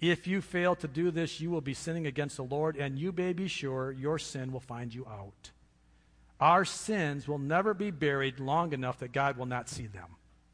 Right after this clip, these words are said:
Just so you know that. If I fail to, if I fail to obey the Lord in any area of my life, don't think for a minute that you will escape God's justice system. You will give an account for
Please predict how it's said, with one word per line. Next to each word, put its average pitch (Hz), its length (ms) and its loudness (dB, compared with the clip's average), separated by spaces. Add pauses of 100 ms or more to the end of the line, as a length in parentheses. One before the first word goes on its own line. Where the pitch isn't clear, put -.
(600)
Just - 220 -4
so 175 80 0
you 151 60 0
know 110 200 -6
that. - 240 -18 (340)
If 143 160 2
I 185 160 10
fail 208 300 4
to, - 200 -10
if - 140 -2
I 180 120 8
fail 190 260 4
to 208 140 0
obey 180 240 2
the 175 100 0
Lord 143 360 2 (360)
in 156 240 4
any 220 280 6
area 131 300 2
of 113 80 -8
my 120 140 -4
life, 113 320 -6 (120)
don't 180 300 2 (680)
think 175 360 -2
for 180 140 2
a 160 40 4
minute 151 460 -2 (800)
that 135 160 -2
you 151 160 0
will 180 160 0
escape 147 440 -2
God's 127 320 0
justice 147 460 -2
system. 127 560 -8 (240)
You 165 220 0
will 220 140 6
give 165 220 0
an 170 80 -2
account 135 480 -2
for - 160 -6